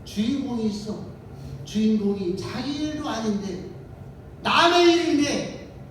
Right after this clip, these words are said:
내 것처럼 감정, 감정을 넣고 말을 해서 눈물을 흘리게 막 감동을 주잖아요. 그래, 안 그래요?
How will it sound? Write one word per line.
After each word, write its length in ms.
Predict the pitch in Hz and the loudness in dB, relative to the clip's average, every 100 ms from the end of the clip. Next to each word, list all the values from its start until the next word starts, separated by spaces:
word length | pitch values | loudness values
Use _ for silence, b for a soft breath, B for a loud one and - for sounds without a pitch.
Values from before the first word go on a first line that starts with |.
| - - | -14 -8
내 180 | 208 254 | -4 -2
것처럼 720 | 311 311 311 285 - - - - - - - - - - | 0 0 0 -2 -2 -4 -12 -14 -16 -16 -16 -16 -16 -12
감정, 640 | - 226 220 214 220 220 | -4 2 4 4 4 2
감정을 600 | - 208 208 220 214 214 | 0 0 2 4 4 2
넣고 480 | 214 214 214 220 220 - - - - - - - | 0 -2 -4 -4 -6 -10 -14 -14 -16 -16 -14 -8
말을 420 | - 220 226 233 | -4 0 2 2
해서 460 | 226 226 226 226 226 - - - - - - - 185 | 2 2 0 -2 -4 -10 -14 -16 -16 -16 -16 -12 -4
눈물을 500 | 247 240 262 254 233 | 2 2 2 0 -2
흘리게 200 | 226 208 | 0 0
막 180 | 202 208 - | 0 -2 -2
감동을 500 | 294 294 311 294 226 | -2 0 -2 0 -2
주잖아요. 460 | 202 175 - - - - - - - - - - - - - | -2 -4 -6 -10 -12 -14 -14 -14 -14 -14 -16 -16 -16 -16 -6
그래, 140 | 226 | 2
안 160 | 226 214 | 4 4
그래요? 420 | 214 233 285 285 | 2 2 0 -6